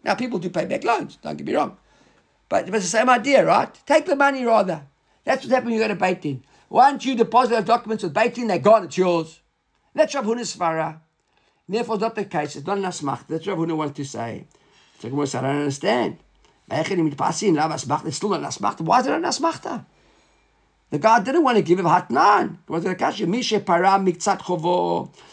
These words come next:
A person's paid a bit of his loan. "V'hishlish et shtaro. V'amar im en ani noten lo mikan ad shloshim yom, ten lo shtaro."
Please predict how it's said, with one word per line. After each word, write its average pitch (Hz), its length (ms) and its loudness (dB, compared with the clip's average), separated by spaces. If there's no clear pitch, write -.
A - 40 -20
person's 240 360 2
paid 180 240 0
a 170 40 2
bit 165 140 -2
of 170 80 -2
his 156 160 -4
loan. 170 540 2
"V'hishlish 196 500 2
et 214 100 2
shtaro. 175 760 2
V'amar 202 520 6
im 185 100 -2
en 202 120 0
ani 190 140 4
noten 180 300 0
lo 180 100 0
mikan 180 300 0
ad 180 100 -4
shloshim 175 380 -2
yom, 247 360 2
ten 180 200 0
lo 185 100 0
shtaro." 226 520 4